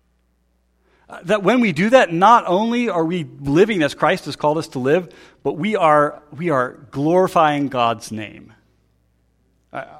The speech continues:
I think this maybe sums it up. In lovingly offered self-denial, others find salvation, and God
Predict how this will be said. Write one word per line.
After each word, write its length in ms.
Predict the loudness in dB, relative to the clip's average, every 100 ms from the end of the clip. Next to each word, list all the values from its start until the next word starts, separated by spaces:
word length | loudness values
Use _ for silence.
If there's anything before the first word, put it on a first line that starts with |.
| _ _ _ _ _
I 80 | -16
think 200 | -10 -8
this 240 | -8 -10
maybe 340 | -10 -10 -12 -16 _ _ _ _ _ _ _ _ _
sums 320 | -8 -6 -6
it 80 | -6
up. 240 | -10 -10 -4
In 400 | 0 0 0 4
lovingly 640 | 4 4 -2 -2 -4 -6
offered 500 | -2 -2 -2 -4 -6
self-denial, 1080 | -8 -4 -4 -4 -10 -8 -8 -8 -10 -14 -20 _ _ _ _ _ _ _ _
others 360 | -10 -8 -8 -10
find 340 | -8 -6 -6
salvation, 840 | -8 -10 -8 -10 -10 -12 -14 -16 -20 _ _ _ _ _ _ _ _
and 220 | -14 -14
God 380 | -12 -10 -10 -12